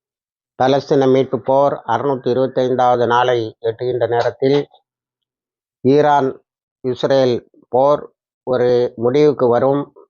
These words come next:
என எதிர்பார்க்கப்படுகிறது. டொனால்டு ட்ரம்ப்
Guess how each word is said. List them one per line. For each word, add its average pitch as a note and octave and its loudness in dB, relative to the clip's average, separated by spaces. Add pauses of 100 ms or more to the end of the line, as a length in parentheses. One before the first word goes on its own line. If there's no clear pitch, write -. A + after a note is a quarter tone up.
(1120)
என B2+ 2
எதிர்பார்க்கப்படுகிறது. B2 -2 (2750)
டொனால்டு C3+ 2
ட்ரம்ப் D3+ 0